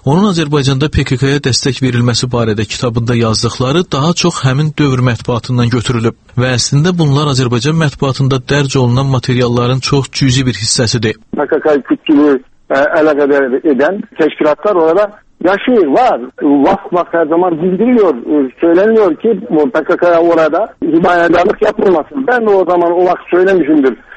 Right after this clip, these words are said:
Speaker 2: Azerbaycan daha balaca, yeni kurulmuş bir devlettir. Bu yılanı buraya sokmamak lazımdır. Çünkü eğer buraya sokulursa Azerbaycan'a zərbə vurur, Azerbaycan'ın bağımsızlığına zərbə vurur.
Speaker 1: Müəllif üzərində sanki Stalin və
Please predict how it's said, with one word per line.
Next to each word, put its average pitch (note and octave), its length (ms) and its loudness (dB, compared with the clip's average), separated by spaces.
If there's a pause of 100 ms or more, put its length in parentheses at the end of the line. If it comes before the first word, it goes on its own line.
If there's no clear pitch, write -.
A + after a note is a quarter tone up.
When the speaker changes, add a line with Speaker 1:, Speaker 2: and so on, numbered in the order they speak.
(160)
Speaker 2:
Azerbaycan E3+ 720 2
daha D#3+ 220 0
balaca, D#3 320 2 (100)
yeni E3 200 2
kurulmuş C#3+ 380 2
bir C3 120 0
devlettir. C#3 440 0 (420)
Bu F3 160 4
yılanı E3+ 400 2
buraya D#3+ 240 2 (100)
sokmamak D#3+ 460 0
lazımdır. C#3 460 2 (140)
Çünkü G3 260 2
eğer E3 340 2
buraya D3+ 300 2
sokulursa E3 600 0 (380)
Azerbaycan'a F3 680 2 (120)
zərbə D#3+ 320 2
vurur, E3 220 2
Azerbaycan'ın D#3 540 2
bağımsızlığına D#3 520 0 (100)
zərbə C3 240 2
vurur. A#2+ 220 0 (240)
Speaker 1:
Müəllif D3+ 480 0 (160)
üzərində D#3 420 0
sanki F#3 500 -2
Stalin E3+ 460 -2
və D#3+ 100 2